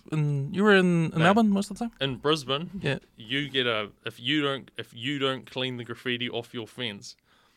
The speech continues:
Speaker 2: they, they, they send the person to clean it, <laughs> and then they send you a fine. <laughs> Like, you have to pay for it. Whereas in Auckland, you can just call them. Like, if you, if your front fence got tagged right now,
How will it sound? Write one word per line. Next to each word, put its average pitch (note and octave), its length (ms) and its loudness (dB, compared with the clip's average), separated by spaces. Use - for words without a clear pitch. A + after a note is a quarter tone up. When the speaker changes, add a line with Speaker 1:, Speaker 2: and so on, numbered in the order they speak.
Speaker 2:
they, A#2+ 180 0
they, A#2 200 2
they A#2 240 0
send C3 320 -2
the B2+ 60 -2
person B2+ 380 -4
to A#2 80 -16
clean B2 320 -4
it, A2+ 120 -10
<laughs> - 280 -20
and A2+ 160 -6
then B2 140 -4
they A2+ 100 -8
send B2+ 280 -6
you A2+ 160 -10
a F#2 60 -12
fine. A2 560 -8
<laughs> - 80 -6
Like, A#2 220 -2
you D3+ 300 -4
have C3+ 220 -6
to A#2+ 60 -10
pay A#2 240 0
for G#2+ 260 -10
it. - 180 -16
Whereas B2+ 300 0
in C3 80 -4
Auckland, B2+ 540 -6
you C#3 200 -4
can C#3 120 -6
just B2 160 -10
call D3+ 160 0
them. C#3 220 -10
Like, B2 220 -2
if A#2+ 100 -16
you, E3+ 240 -10
if A#2+ 100 -14
your E3+ 140 0
front E3 320 -6
fence D#3 220 -10
got - 180 -8
tagged C3 280 -2
right A#2+ 160 -6
now, B2 260 -10